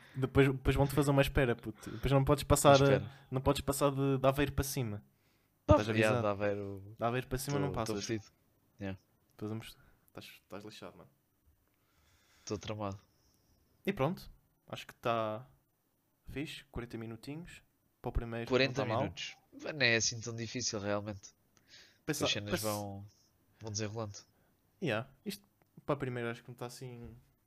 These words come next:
Speaker 1: muito mal, digo-te já. Foi fixe. Espero que tenham
Speaker 2: Epá, yeah.
Speaker 1: curtido.
Speaker 2: Epá, não.
Speaker 1: Yes.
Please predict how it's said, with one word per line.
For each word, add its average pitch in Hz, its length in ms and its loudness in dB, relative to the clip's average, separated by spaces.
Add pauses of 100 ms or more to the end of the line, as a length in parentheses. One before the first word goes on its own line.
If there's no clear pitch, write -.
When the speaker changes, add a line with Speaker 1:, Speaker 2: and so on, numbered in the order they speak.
(140)
Speaker 1:
muito 135 300 -8
mal, 175 100 -12
digo-te 135 220 -14
já. 160 120 -10 (640)
Foi 123 100 -10
fixe. - 320 -6 (1080)
Espero 139 240 -2
que 139 60 -6
tenham 139 180 2
Speaker 2:
Epá, 101 100 2
yeah. 110 220 0
Speaker 1:
curtido. - 200 -14 (960)
Speaker 2:
Epá, 131 240 4
não. 110 200 -2
Speaker 1:
Yes. - 240 -12